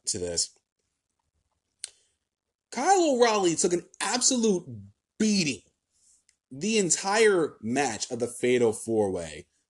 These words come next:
ladder match for the N X T Tag Team Championship. There were so many times where it looked like he was about to die,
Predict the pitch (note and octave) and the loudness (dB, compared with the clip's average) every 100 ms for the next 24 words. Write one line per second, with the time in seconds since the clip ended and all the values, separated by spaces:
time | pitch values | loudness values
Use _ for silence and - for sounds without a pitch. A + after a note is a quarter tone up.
0 | _ G2 A2+ A2 G2+ F#2+ G#2 G#2+ G#2+ G2+ | _ 0 2 2 -4 -6 -8 -8 -8 -8
1 | G2 G2 G2 F#2+ F2 F2+ F2+ F#2+ F#2 E2 | -6 -6 -4 -4 -4 -10 -10 -10 -10 -12
2 | E2 C#2 - D2+ C#2 _ _ _ _ _ | -16 -16 -16 -14 -18 _ _ _ _ _
3 | _ _ _ _ _ _ _ _ _ - | _ _ _ _ _ _ _ _ _ -2
4 | A3+ C#4+ G#3+ - - G#3 B3+ B3 A#3 A3 | 0 4 4 6 6 4 2 0 0 0
5 | G#3 G#3 G#3 G#3+ A3 E3 D#3+ F3+ F3 E3+ | 0 2 4 2 2 0 2 4 4 2
6 | G#3 G#3+ - D#3+ B2 _ - G3 G3 E3+ | 0 0 -2 -4 -4 _ -10 -6 -2 0
7 | D3 A2+ C#3+ - - A2 - _ - A#2+ | 0 0 0 -2 -8 -8 -10 _ -4 -4
8 | F2+ D#2+ | -4 -12